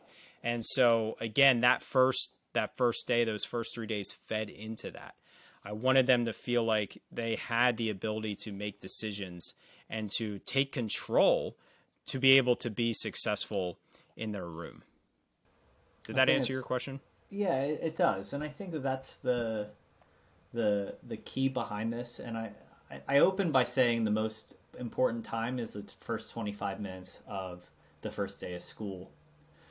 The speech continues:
Speaker 2: But I also wanna kinda caution and say, you haven't lost the kids if it didn't go well,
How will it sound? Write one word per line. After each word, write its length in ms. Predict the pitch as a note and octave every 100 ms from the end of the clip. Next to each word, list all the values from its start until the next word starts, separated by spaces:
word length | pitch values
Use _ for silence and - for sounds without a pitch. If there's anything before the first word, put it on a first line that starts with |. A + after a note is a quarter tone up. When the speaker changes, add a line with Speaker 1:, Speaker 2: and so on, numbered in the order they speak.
| - -
Speaker 2:
But 120 | A#2+
I 60 | B2+
also 340 | E3+ F3+ F#3
wanna 400 | D3+ C#3+ B2+ A#2 -
kinda 220 | - C3
caution 500 | - - A2+ - A2+
and 120 | G#2
say, 600 | G2+ - F#2+ F#2+ F#2 F#2 - - - - - -
you 140 | A2+
haven't 500 | G#2+ - C#3 D3 B2
lost 720 | A2 G#2+ A2 A#2 - - A2+
the 140 | G#2+ G2+
kids 600 | - A2+ F#2+ F2 E2+ -
if 180 | G#2+ -
it 160 | G#2
didn't 240 | - G2+ F#2
go 180 | F#2 F2+
well, 440 | F#2 E2+ D#2+ -